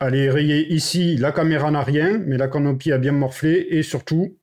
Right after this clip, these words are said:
elle est cassée à ce niveau, ce qui m'a entraîné pas mal de vibrations et de gelo. Donc je sais pas si vous allez bien voir, elle s'est cassée juste en dessous. L'antenne, je sais pas trop si elle a morflé, mais je l'ai retrouvée plusieurs fois bien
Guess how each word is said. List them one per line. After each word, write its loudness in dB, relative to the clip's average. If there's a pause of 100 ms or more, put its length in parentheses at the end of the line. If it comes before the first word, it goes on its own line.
elle 0
est 0
cassée 0
à 0
ce -2
niveau, 0
ce -8
qui -2
m'a 0
entraîné 0
pas -2
mal 2
de 2
vibrations 0
et 0
de 2
gelo. 0 (160)
Donc -2
je -6
sais -6
pas 0
si -4
vous 0
allez 2
bien 0
voir, 0
elle 0
s'est -2
cassée -2
juste -4
en 0
dessous. -2 (420)
L'antenne, 0
je 0
sais -2
pas -2
trop 0
si -2
elle 2
a 0
morflé, 0
mais 2
je 0
l'ai 2
retrouvée 0
plusieurs -2
fois 0
bien 2